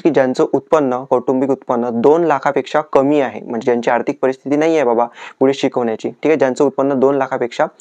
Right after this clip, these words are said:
कमी आहे, ठीक आहे. आता ही परीक्षा घेतल्यानंतर सुपर फिफ्टी योजनेसाठी जेव्हा तुमची दहावीची बोर्ड परीक्षा होईल त्याच्यानंतर, तर याच्यामधून जे मेरिट असणार आहे, या परीक्षेमधून जे, ज्यांना जास्त मार्क्स मिळतील त्यांचं मेरिट बनवतील, प्रत्येक जिल्ह्यावाईज असणार आहे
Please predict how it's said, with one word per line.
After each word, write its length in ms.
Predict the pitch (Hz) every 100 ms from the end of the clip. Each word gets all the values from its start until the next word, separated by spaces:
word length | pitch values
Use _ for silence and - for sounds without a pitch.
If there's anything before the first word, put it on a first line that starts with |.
| - -
कमी 240 | 143 143 120
आहे, 220 | 107 117 -
ठीक 120 | 120
आहे. 260 | - - - - -
आता 140 | 151
ही 160 | 143 185
परीक्षा 420 | 175 175 175 185
घेतल्यानंतर 560 | 156 160 156 139 131
सुपर 340 | 147 - 160 156
फिफ्टी 300 | 160 151 151
योजनेसाठी 680 | 135 123 131 135 113 131 127
जेव्हा 220 | 131 131
तुमची 240 | 135 123 139
दहावीची 420 | 120 123 139 330
बोर्ड 240 | 131 139
परीक्षा 300 | 135 131 123
होईल 180 | 127 127 123
त्याच्यानंतर, 540 | 123 151 139 113 139 - - - - 165
तर 140 | 135 131 _ _ -
याच्यामधून 640 | 180 185 190 165 147 175 - - 135 123
जे 100 | 160
मेरिट 380 | 147 151 196 -
असणार 300 | 139 156 147
आहे, 200 | 123 110 -
या 160 | 127 139 -
परीक्षेमधून 640 | 135 135 - 151 139 147 143
जे, 120 | 139
ज्यांना 360 | 123 123 123 135
जास्त 280 | 123 -
मार्क्स 340 | 135 131 143 -
मिळतील 280 | 117 139 139
त्यांचं 260 | 131 151
मेरिट 340 | 131 135 175 170
बनवतील, 440 | 139 127 120 139
प्रत्येक 380 | 135 123 143 120
जिल्ह्यावाईज 420 | 123 127 131 127
असणार 280 | 120 127 120
आहे 120 | 131